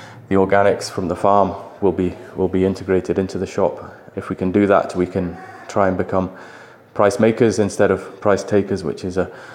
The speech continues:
a common problem for, for farmers. We're, we're, we're all too often price takers rather than price makers. For me, adding value is, is hugely important. If we can add value to our, to our products at, uh, every, every stage and sell them directly to the consumer, we,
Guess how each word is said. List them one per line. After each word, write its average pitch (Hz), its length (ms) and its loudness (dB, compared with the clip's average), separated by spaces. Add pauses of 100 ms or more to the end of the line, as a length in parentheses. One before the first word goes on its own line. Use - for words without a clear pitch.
(240)
a 92 80 -8
common 98 320 0
problem 95 400 0
for, 92 500 0
for 98 140 -4
farmers. 95 480 0
We're, 85 180 -4 (160)
we're, 87 240 -8
we're 95 220 2
all 95 80 2
too 95 180 0
often 92 280 -2
price 92 260 0
takers 87 400 -2
rather 87 240 -2
than 82 180 -6 (200)
price 92 220 0
makers. 90 420 -6 (760)
For - 160 -2
me, 113 240 2
adding 107 280 2
value 104 340 2
is, 98 160 -2
is 101 200 -4
hugely 104 260 -2
important. 95 540 -2 (220)
If - 180 -4
we 101 120 0
can 95 260 -4 (520)
add 101 180 2
value 104 280 2
to 95 240 0
our, 92 280 0
to 104 120 -2
our 95 80 2
products - 580 0 (200)
at, - 360 -6
uh, 90 320 0
every, 98 240 0 (140)
every 98 240 0
stage 98 380 0
and 92 120 -6
sell 104 220 0
them 95 80 -4
directly 92 500 -2
to - 140 -6
the 92 80 -2
consumer, 95 480 0
we, 87 160 -4